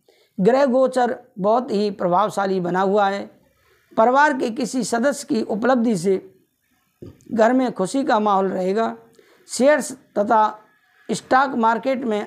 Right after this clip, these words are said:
आपको उचित सफलता मिलने की संभावना है। घर के लिए किसी मूल्यवान वस्तु की खरीदारी हो सकती है। नेगेटिव क्या रहेगा?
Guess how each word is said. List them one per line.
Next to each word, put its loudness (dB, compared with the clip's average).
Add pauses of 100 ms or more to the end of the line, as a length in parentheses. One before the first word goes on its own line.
(120)
आपको 0
उचित -4 (500)
सफलता 0
मिलने 0
की -4
संभावना 0
है। -4 (540)
घर 2
के 0
लिए 2
किसी -4 (400)
मूल्यवान 2
वस्तु -2
की -2 (500)
खरीदारी 2
हो -2
सकती -4
है। -2 (1000)
नेगेटिव 2
क्या 2
रहेगा? 0